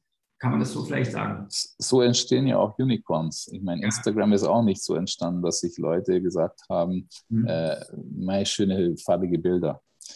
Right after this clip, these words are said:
Speaker 1: Mhm.
Speaker 2: Sondern gesagt, „Wie ist die Nutzung heute im Internet?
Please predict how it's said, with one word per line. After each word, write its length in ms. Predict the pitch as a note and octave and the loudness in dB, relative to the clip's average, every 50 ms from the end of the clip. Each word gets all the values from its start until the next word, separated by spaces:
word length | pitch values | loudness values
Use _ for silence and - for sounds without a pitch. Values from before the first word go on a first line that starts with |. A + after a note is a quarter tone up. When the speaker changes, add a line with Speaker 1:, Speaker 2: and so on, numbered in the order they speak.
| - _ _ | -20 _ _
Speaker 1:
Mhm. 200 | A2 G2+ G2 G2+ | -6 -2 -2 0
Speaker 2:
Sondern 220 | - G2 G2 - | 2 2 2 2
gesagt, 420 | - A2+ A#2+ - A#2 G#2 - - - - - _ _ _ _ _ _ _ _ | 0 0 2 2 2 2 2 0 -8 -20 -20 _ _ _ _ _ _ _ _
„Wie 460 | G#2 G2+ G2 G#2+ B2 C3+ C#3+ C3 A#2+ | -10 -4 0 2 2 2 2 2 2
ist 200 | A#2 A#2 - - | 0 0 2 2
die 60 | A#2 | 4
Nutzung 420 | G#2+ G#2+ A#2+ B2 - - G#2 G2 - - - | 6 6 4 4 2 0 0 0 0 0 0
heute 260 | E2+ D#2+ D#2+ - - | 0 0 2 0 -2
im 80 | B1 | -4
Internet? 520 | C2+ - G#2 - C3 - A#2 - - - | -4 -6 -4 -4 -4 -2 -2 -4 -4 -6